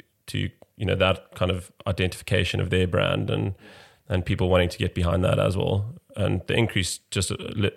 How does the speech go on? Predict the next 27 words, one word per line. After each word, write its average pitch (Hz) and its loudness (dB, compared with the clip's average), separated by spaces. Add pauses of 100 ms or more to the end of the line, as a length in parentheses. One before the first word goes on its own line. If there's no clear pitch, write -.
(180)
just 131 0
in 101 0
Champions 90 2
League 87 0
revenues 90 2
alone, 92 2
never 98 0
mind 104 0 (500)
kind - -2
of 92 -4
the 95 -4
commercial 90 2
side 101 0
of 101 -2
it, 101 -4 (240)
it 98 -2
as 92 2
well 98 -2
had 95 -2
a 92 -2
huge 98 -2
impact 92 -2
on, 95 -2
on 95 -2
their 95 0
brand 92 0
value. 98 -2